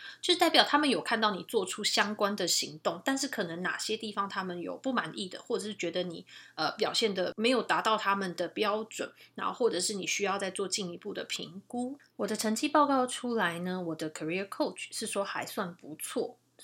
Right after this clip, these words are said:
但我自己觉得有点被打击到，然后也蛮难过的。可是我的十六个项目都在 emergent 的范围内，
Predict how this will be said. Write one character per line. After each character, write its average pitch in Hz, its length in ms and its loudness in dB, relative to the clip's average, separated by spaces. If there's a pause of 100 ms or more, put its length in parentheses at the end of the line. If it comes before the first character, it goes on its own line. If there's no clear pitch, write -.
但 285 80 0
我 190 140 0
自 214 160 -6
己 214 100 -2
觉 180 140 -2
得 190 260 -4 (140)
有 190 120 -2
点 196 160 -4
被 208 120 -2
打 - 240 0
击 160 260 -6
到， 180 180 2
然 190 120 -4
后 202 100 -2
也 180 100 -4
蛮 170 240 -6
难 165 280 -8
过 180 240 -2
的。 - 200 -8 (280)
可 - 100 -6
是 208 140 -6
我 233 120 2
的 180 140 2
十 - 320 0
六 233 240 2
个 196 180 -4
项 202 380 0
目 202 340 -2
都 190 200 0
在 185 280 2
emergent 180 460 -4
的 165 180 -10
范 175 280 -2
围 170 160 -8
内， 185 280 -2